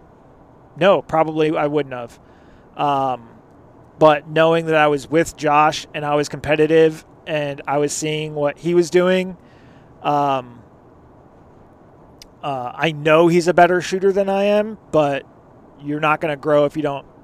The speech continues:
push yourself. So I was pushing myself to stay up there with Josh. Um, so thanks, Josh, for pushing me, but I'm coming for you still. You got me, but I'm coming for you.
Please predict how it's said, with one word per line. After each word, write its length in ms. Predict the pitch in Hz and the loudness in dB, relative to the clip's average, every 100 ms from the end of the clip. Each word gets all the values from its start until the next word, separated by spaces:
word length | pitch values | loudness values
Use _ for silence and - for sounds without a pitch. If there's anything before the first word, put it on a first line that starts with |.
| - | -12
push 200 | - 175 | -4 -4
yourself. 460 | 196 185 208 214 - | -4 2 4 4 2
So 220 | 175 165 | -2 2
I 100 | 196 | 4
was 140 | 220 | 2
pushing 260 | - 214 202 | 2 0 0
myself 420 | 175 - 180 165 | -6 0 0 0
to 80 | 151 | -4
stay 200 | - 165 | -2 0
up 100 | 160 | 2
there 180 | 170 151 | 0 0
with 140 | 147 | -2
Josh. 460 | 147 139 117 - - - - - - _ | -2 -4 -4 -10 -20 -20 -20 -20 -20 _
Um, 540 | - 147 143 139 131 120 - - - _ - - - - - - - - - - - - - - - | -2 0 0 -2 -8 -20 -20 -20 -20 _ -20 -20 -20 -20 -20 -20 -20 -20 -20 -20 -20 -20 -20 -20 -14
so 500 | 175 160 151 143 131 - - - - - | -2 0 2 0 -6 -20 -20 -20 -20 -2
thanks, 240 | 160 156 | -2 -2
Josh, 280 | - 156 151 | 0 0 0
for 120 | 151 | -8
pushing 300 | - 156 175 | -8 -8 -6
me, 200 | 175 175 - - - - - - | -8 -10 -12 -20 -20 -20 -16 2
but 320 | 156 139 - _ - - - | 2 2 -4 _ -20 -20 -14
I'm 120 | 151 | -12
coming 260 | 131 165 151 | 0 0 0
for 180 | 131 131 | -6 -10
you 120 | 123 | -10
still. 400 | - 135 120 113 - | -8 -6 -6 -10 -14
You 100 | 143 | 0
got 240 | 156 156 | 2 2
me, 240 | 143 120 117 - - | 0 -14 -20 -20 -4
but 240 | 143 131 - | -2 -2 -8
I'm 80 | 123 | -2
coming 240 | 156 143 | 0 0
for 220 | - 127 | -6 -10
you. 140 | 110 | -10